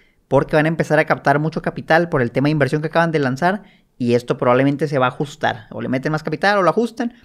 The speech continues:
Entonces yo a este número no le haría mucho caso porque va a ser muy variable. Lo que sí sugiero es monitorearlo constantemente durante los siguientes seis a doce meses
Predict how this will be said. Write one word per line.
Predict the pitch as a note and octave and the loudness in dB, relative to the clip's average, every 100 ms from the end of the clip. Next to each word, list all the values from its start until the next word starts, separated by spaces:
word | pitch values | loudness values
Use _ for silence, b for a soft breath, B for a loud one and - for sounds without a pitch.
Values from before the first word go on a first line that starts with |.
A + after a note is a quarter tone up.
| b | b
Entonces | _ B2+ C#3+ | _ -4 0
yo | D3+ | 2
a | |
este | D3+ D#3+ | 2 0
número | E3 D#3+ | 2 2
no | D3+ | 4
le | D#3+ | 4
haría | E3+ | 2
mucho | E3+ F3 | 0 -2
caso | G3 G3+ G3 | -2 0 -2
porque | F3 C#3 | -2 0
va | |
a | C#3+ | 0
ser | E3+ | 0
muy | F3 E3+ | 0 2
variable. | F3 G3 G3+ G#3+ b b b _ | 2 2 2 -2 b b b _
Lo | A2+ D3 | 0 2
que | D#3+ | 0
sí | D#3 | 0
sugiero | E3+ E3 E3 | -2 2 4
es | E3 | 4
monitorearlo | E3+ E3 E3 C#3 C3+ C#3+ C#3+ | 2 0 0 2 2 2 0
constantemente | B2+ - C3 D#3 D#3 D3+ C3+ | -2 -4 -2 -2 -2 -2 -2
durante | A#2+ B2 | -2 -4
los | A#2 | -6
siguientes | F#3 A#3 B2 A2 | -4 -6 -4 -2
seis | C3+ C3+ | 0 2
a | |
doce | C#3 C#3 | 2 2
meses | E3 D#3+ D#3+ | 0 0 -2